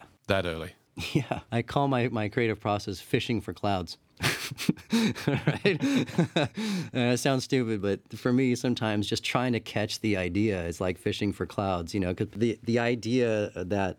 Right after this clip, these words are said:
Speaker 2: clouds need to be fished out of the sky by the writer or somebody,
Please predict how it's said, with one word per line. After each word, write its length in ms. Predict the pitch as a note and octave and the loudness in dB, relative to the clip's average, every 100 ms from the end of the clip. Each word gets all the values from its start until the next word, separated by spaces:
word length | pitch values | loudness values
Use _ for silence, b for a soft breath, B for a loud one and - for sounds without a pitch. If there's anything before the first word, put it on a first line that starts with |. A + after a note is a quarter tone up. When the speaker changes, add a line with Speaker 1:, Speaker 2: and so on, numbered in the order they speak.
| _ | _
Speaker 2:
clouds 640 | - - G#2 G2 G2 F#2 - | -16 -2 2 2 2 -2 0
need 160 | G2+ F#2+ | 0 0
to 60 | |
be 140 | F2+ F#2 | 0 -2
fished 420 | - A2+ G#2+ - | 0 0 0 -2
out 160 | F#2 | -2
of 80 | F#2 | -2
the 80 | E2+ | -2
sky 400 | - - F#2 G2 | -4 -2 0 0
by 180 | F#2 F2 | 0 0
the 100 | F2 | 2
writer 560 | E2+ E2+ F#2 F#2+ F#2 | 2 0 0 0 2
or 80 | F2 | 0
somebody, 760 | E2+ - A2+ D#3+ A2+ F2 F2+ | 0 2 2 2 2 -2 -4